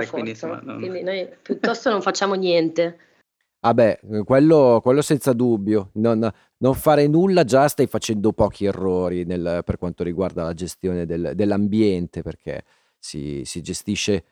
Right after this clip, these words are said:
Speaker 3: molto bene da solo. Poi il fatto di aumentare la probabilità di piante commestibili,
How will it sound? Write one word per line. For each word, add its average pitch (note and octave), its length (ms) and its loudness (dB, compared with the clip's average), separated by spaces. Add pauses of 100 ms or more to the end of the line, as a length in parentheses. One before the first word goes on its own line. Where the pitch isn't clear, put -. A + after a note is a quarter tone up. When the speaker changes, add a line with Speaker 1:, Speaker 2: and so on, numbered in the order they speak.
Speaker 3:
molto F#2+ 300 -6
bene F#2 220 -2
da E2+ 100 -8
solo. D#2 380 -4
Poi G#2 240 0
il D#2 80 -12
fatto G2+ 320 -8
di F#2 260 -4 (760)
aumentare F#2 580 -6
la F2+ 140 -6
probabilità F2 720 -4
di E2+ 100 -6
piante F2 320 -8
commestibili, F2+ 1080 -6